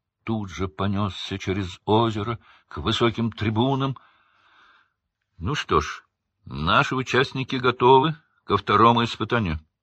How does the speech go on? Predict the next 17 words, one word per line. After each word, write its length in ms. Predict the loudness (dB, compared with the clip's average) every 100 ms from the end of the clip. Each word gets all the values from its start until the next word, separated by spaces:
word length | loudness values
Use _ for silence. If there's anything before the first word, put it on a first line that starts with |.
| _ _ _ _ -20 -20 _ -6
Начнём 840 | -6 -4 -2 0 0 0 -4 -10 _ _ _ -4
по 80 |
моему 380 | 0 2 2 0
свистку. 560 | -4 -8 -8 -4 -4 -4 _ _ _ _ -20
За 340 | -12 -4 -4
час 460 | -2 -2 2 2 2 -10 -20 _ _ _ -12
они 220 | -2 0 4
должны 400 | 4 4 2 0
найти 400 | 0 0 -4 -8
то, 500 | -2 6 6 6 0 _
что 260 | -10 0 2
у 60 |
них 240 | 2 0 -2
отобрали. 640 | 0 2 4 4 0 -6 _ _ _ _ _ _ _ _ _ _ _ _
Итак, 720 | -12 -12 0 4 4 0 -18 _ _ _ _ _
на 280 | -10 -4 -4
счёт 600 | -4 -8 2 6 6